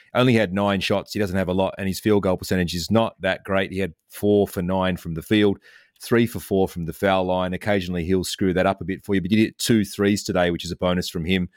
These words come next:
That's the kind of value you get from him. Pascal Siakam is somebody who has been a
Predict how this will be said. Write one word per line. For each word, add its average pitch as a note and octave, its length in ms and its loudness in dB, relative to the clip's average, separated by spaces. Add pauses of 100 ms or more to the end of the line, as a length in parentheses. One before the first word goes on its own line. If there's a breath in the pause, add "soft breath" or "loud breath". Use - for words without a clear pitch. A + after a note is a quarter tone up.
(220 loud breath)
That's G2+ 180 0
the G#2 80 -6
kind F#2 200 0
of D2+ 60 -4
value F#2 280 2
you F2 60 -4
get F2 180 -4
from F2 140 -8
him. G#2 180 0
Pascal A#2+ 440 -2
Siakam G2 600 0
is E2 80 -8
somebody F2+ 400 -2
who E2+ 100 -2
has F2+ 160 -2
been G2 400 0 (360 loud breath)
a F#2 360 0